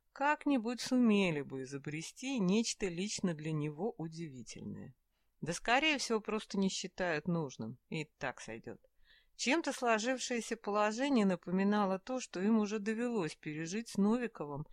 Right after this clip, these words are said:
при попытке выбраться из Фарзиелианского замка. А раз приём повторяется,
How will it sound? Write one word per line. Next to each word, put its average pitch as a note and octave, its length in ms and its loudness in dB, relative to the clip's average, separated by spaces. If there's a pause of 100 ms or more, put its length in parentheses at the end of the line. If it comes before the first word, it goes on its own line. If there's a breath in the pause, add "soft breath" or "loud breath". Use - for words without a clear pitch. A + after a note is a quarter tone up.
(140 soft breath)
при E3 140 -4
попытке F3 560 0
выбраться G#3 520 -4
из E3+ 240 -6
Фарзиелианского F3+ 1200 0
замка. D3 560 -6 (460 loud breath)
А A3+ 180 4
раз C#4 180 2
приём F3 400 0
повторяется, A#3+ 1000 0